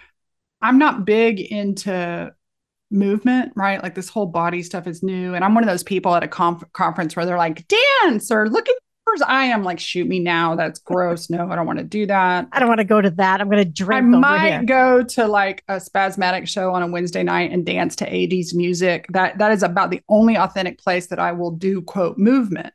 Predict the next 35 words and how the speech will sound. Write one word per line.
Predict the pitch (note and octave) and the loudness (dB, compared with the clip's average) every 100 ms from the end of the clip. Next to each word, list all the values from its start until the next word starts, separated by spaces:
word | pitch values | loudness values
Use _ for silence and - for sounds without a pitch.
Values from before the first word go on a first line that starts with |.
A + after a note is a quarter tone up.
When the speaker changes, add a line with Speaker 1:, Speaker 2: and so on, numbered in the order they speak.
| _ _ _ _ _ - | _ _ _ _ _ -2
Speaker 1:
Otherwise, | A3 A3 G#3 F#3 | 2 4 2 0
it's | F#3 F3+ | -4 -4
really | F3+ F3+ | -4 -4
forced. | E3+ F#3 F3+ F3 E3+ - | -4 -2 -2 -4 -8 -10
And, | F3+ F3 E3+ _ _ _ _ _ | -6 -6 -10 _ _ _ _ _
and | G3+ F#3+ | -6 -2
so | F#3+ | 0
I, | G3 F#3 | -2 -4
there's | G3 G3 | -4 -4
a | G3+ | -4
couple | G3 G3 F#3 | -4 -2 -2
of | F3+ | -2
exper-, | E3+ - F3 F3 - - | -6 -4 0 0 -2 -6
uh, | E3+ - - | -8 -8 -6
uh, | F3 E3 E3 | -4 -4 -6
experiences | F3 - F#3 F3 F3 E3+ E3 | -10 -6 -2 -2 -4 -6 -4
in | E3+ | -4
the | E3 | -2
book | E3+ E3+ E3 | -2 -4 -2
where | E3+ E3+ | -4 -4
in | F#3+ F#3 F3+ | -4 -4 -2
one | F#3+ F#3 | -2 -2
week | F3 F3 D#3+ - | -4 -4 -4 -6
I | |
had | E3 F3+ E3+ | -6 -6 -4
two | A3 | -4
completely | G3+ G3 F#3 - - A#3 A#3 - F3+ E3+ | -4 -6 -8 -10 -8 -4 -4 -4 -8 -8
separate | E3+ F3 E3+ D#3+ - - | -6 -6 -4 -6 -6 -12
fire | - E3+ E3 E3 - | -8 -4 -2 -2 -4
ants | F3 E3+ E3 - - - | -2 -2 -4 -8 -18 -10
things. | F3+ F3 E3+ F3 - _ _ _ _ - | -6 -4 -6 -8 -16 _ _ _ _ -2
And | G3 | 0
it | F#3+ | 0
was | G3+ | -4
so | - - B3+ B3+ B3+ - | -4 -2 2 2 2 -2